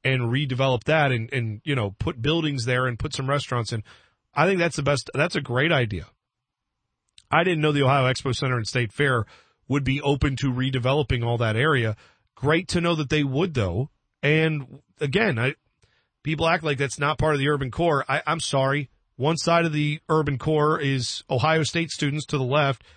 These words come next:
The other side of the freeway, you have Linden. I mean, it's, that's urban core. There are people living there. Now,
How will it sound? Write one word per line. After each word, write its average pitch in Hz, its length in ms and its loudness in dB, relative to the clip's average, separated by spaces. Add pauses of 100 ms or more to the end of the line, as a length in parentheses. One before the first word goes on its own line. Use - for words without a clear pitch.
(460)
The 135 420 -2
other 160 200 0
side 170 180 0
of 156 80 0
the 117 40 -6
freeway, 151 440 0
you 139 140 -2
have 131 180 0
Linden. 127 480 -4 (180)
I 127 60 -8
mean, 139 160 0
it's, 135 180 -4 (400)
that's 165 340 2
urban 165 400 2
core. 170 300 0
There 151 180 2
are 147 140 2
people 160 400 -2
living 151 300 -2
there. 92 180 -6 (380)
Now, 139 320 0